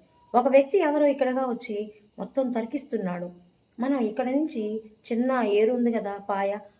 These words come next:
అక్కడి నుంచి మనం బయటికి వెళ్ళిపోదాం. ఎందుకు వచ్చిన సమస్య?"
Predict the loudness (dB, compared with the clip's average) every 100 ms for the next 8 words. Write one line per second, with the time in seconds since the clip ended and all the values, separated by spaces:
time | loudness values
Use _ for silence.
0 | _ -6 0 0 0 0 0 0 0 0
1 | 0 0 0 2 2 0 -2 -8 -18 _
2 | _ _ -6 -2 -2 0 0 0 -2 -4
3 | -8 -14 _ -8 -4 -2 -2 -2 -2